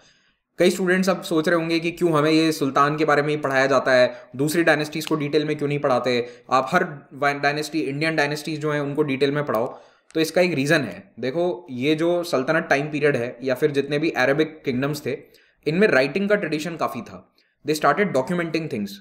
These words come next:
इनमें से कई सुल्तान आप देखेंगे कि अपने दरबार में हिस्ट्री लिखने वाले राइटर्स को रखते थे और वो लिखते थे किताबों में।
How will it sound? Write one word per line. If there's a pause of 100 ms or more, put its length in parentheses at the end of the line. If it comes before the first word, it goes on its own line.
(120)
इनमें
से
कई
सुल्तान
आप
देखेंगे
कि
अपने
दरबार
में (460)
हिस्ट्री
लिखने
वाले (220)
राइटर्स
को
रखते
थे (200)
और
वो
लिखते
थे
किताबों
में।